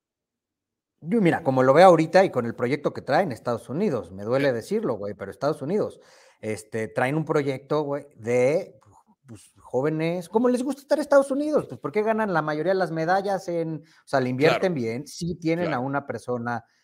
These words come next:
Speaker 1: no te estoy diciendo que en Estados Unidos no hay corrupción, pero sí tienen una persona que le pagan bien, po-, bueno, en México también eso es, eso, eso lo quitamos.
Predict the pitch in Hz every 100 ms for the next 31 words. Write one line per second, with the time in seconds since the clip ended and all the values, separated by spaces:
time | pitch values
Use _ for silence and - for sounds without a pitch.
0 | _ 143 135 151 143 143 113 110 131 117
1 | 117 127 123 127 - 110 123 113 123 156
2 | 156 151 147 120 123 120 139 - _ _
3 | - 127 120 104 - _ - 120 120 -
4 | 156 160 175 190 180 131 120 143 143 143
5 | 147 127 101 - 107 120 - - 95 98
6 | 98 92 - 95 - 104 113 123 131 127
7 | 143 120 - - 107 92